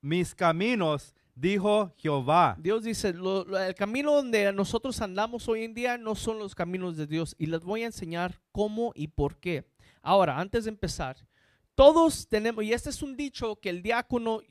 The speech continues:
Speaker 2: Yahshua nos ha enseñado a nosotros, ¿ok? Y el diácono Yahshua, saludos al diácono, a los capitanes, a los oficiales que andan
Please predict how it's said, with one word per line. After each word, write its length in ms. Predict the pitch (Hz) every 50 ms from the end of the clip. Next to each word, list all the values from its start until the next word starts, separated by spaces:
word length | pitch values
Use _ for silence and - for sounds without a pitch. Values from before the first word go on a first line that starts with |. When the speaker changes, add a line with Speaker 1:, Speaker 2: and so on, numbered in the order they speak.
| 156
Speaker 2:
Yahshua 680 | 165 190 226 240 262 - - - 180 170 170 175 - - _ _ _ _ _ _ _ _ _ _ _ _ -
nos 300 | 190 190 190 185 - -
ha 140 | 220 233
enseñado 460 | 240 233 - - 226 202 208 208 202 196
a 20 |
nosotros, 720 | 185 170 - - 208 - - 151 151 - - - - _ _ _
¿ok? 240 | - 147 147 - - 185 202 247 - _ _ _ _ _ _ _
Y 420 | - 175 202 208 202 202 190 - -
el 160 | 180 185 190
diácono 360 | 185 226 247 269 - 277 262
Yahshua, 480 | 247 240 269 285 277 - - 220 202 196
saludos 500 | - 180 170 180 220 247 254 254 - -
al 80 | 196
diácono, 600 | 180 214 220 240 240 - 254 254 247 254 254 - -
a 80 | 160
los 160 | 170 170 165 -
capitanes, 680 | - 165 - - 175 - 208 220 233 233 233 226 -
a 100 | - 165
los 200 | 165 165 156 -
oficiales 600 | 165 156 - 156 151 - - 226 220 220 220 214 -
que 180 | - 180 175
andan 420 | 185 190 202 208 202 196 196 196